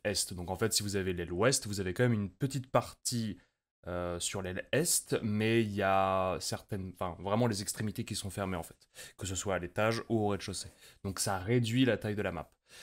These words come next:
Alors pourquoi déjà fallait réduire, enfin pourquoi fallait rework Raccoon City déjà ? Parce que c'est vrai que j'avais eu... Euh, plusieurs questions par rapport à ça et pourquoi en fait elle était problématique.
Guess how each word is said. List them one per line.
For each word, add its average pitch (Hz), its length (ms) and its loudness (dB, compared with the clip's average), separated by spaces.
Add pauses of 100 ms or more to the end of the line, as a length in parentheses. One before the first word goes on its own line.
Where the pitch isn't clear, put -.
(120)
Alors 110 140 8
pourquoi 202 260 6
déjà 143 440 6
fallait 110 460 4
réduire, 120 500 2
enfin 90 340 0
pourquoi 127 220 2
fallait 90 480 2
rework 120 380 2
Raccoon 101 360 0
City 107 220 0
déjà ? 87 240 -2
Parce - 160 -4
que - 80 -4
c'est - 100 0
vrai 113 80 0
que 107 140 -10
j'avais 90 180 -4
eu... 90 220 -4
Euh, 85 160 -4 (560)
plusieurs 113 260 2
questions 117 340 -2
par 90 180 -2
rapport 92 280 -2
à 92 80 0
ça 139 240 2
et 101 60 0
pourquoi 107 320 0
en 98 40 -2
fait 104 160 -4
elle 92 100 -2
était 90 180 -6
problématique. 92 640 -4